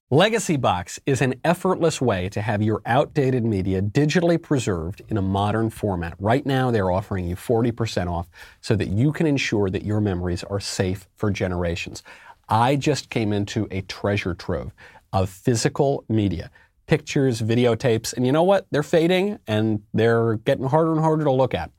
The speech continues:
I'm so glad I found them. I thought I'd misplaced them. I thought they were lost forever, frankly. I've got photos of my, not just my grandparents, my great-grandparents,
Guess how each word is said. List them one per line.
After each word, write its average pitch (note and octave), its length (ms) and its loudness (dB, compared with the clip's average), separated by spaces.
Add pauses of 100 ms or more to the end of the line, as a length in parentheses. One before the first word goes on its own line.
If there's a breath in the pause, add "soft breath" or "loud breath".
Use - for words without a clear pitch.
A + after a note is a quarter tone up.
I'm G#2+ 120 0
so G3+ 160 2
glad F3 220 4
I G2 80 -2
found C#3 320 0
them. C#2 60 -6
I E2+ 60 -6
thought A2 180 0
I'd F#2 120 0
misplaced G2+ 480 -2
them. G#2 220 -12
I - 300 -18
thought G#2 120 2
they G#2 60 2
were F#2 100 2
lost F#2+ 320 2
forever, G2 360 -2
frankly. - 480 -8 (1400)
I've E3+ 240 2
got E3+ 160 2
photos F#2+ 560 -2
of A2+ 160 0
my, G2 420 0
not D3+ 180 -4
just - 140 -4
my F#2+ 120 -6
grandparents, G2 600 -6 (300)
my G2+ 160 0
great-grandparents, F#2 920 -4